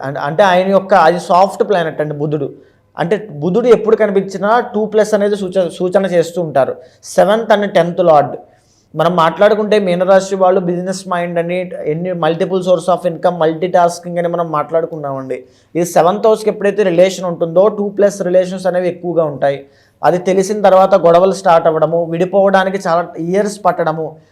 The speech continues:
అది విడిపోవడము, మళ్ళీ వేరే రిలేషన్లోకి ఎంటర్ అవ్వడము, మళ్ళీ ఇంకొకటి,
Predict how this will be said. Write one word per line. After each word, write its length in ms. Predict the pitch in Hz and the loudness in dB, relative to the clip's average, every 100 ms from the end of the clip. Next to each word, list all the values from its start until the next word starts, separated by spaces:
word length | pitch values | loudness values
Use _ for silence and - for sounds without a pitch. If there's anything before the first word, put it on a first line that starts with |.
| - | -6
అది 140 | 165 170 | -2 2
విడిపోవడము, 640 | 165 190 208 190 175 175 | 2 4 6 6 6 4
మళ్ళీ 260 | 165 175 208 | 2 2 2
వేరే 240 | 185 185 | 2 0
రిలేషన్లోకి 560 | 175 180 175 185 185 180 | 0 0 0 0 0 0
ఎంటర్ 180 | 156 160 | -2 0
అవ్వడము, 320 | 156 156 156 | 0 -2 0
మళ్ళీ 240 | 160 180 | 0 0
ఇంకొకటి, 580 | 180 170 165 151 156 147 | -2 -2 -4 -2 -6 -8